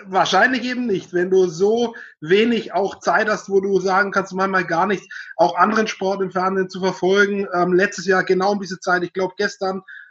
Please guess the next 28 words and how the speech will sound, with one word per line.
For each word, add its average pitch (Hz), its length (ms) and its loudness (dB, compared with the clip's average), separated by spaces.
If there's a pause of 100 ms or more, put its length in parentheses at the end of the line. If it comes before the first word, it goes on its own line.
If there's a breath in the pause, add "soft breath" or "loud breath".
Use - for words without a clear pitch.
(200 loud breath)
vor 175 160 4
einem 185 260 2
Jahr, 185 360 2
zum 190 120 -2
Beispiel 190 300 0
haben 175 120 -4
Kevin 185 340 -2
Krawitz 185 440 0
und, 180 380 -2
und 180 420 -4
Andy 175 240 -2
Mies, 196 400 -2 (320 loud breath)
ähm, 190 480 4
Roland 196 400 2
Garros 202 400 2
gewonnen 202 520 0
und, 190 480 -2
äh, 190 280 4
es - 100 -2
gibt - 160 -8
ja 208 80 2
immer 208 200 0
wieder 202 180 0
andere 208 320 0
tolle 196 240 2
Erfolge 196 460 0
deutscher 185 260 -4
Sportler. - 380 -4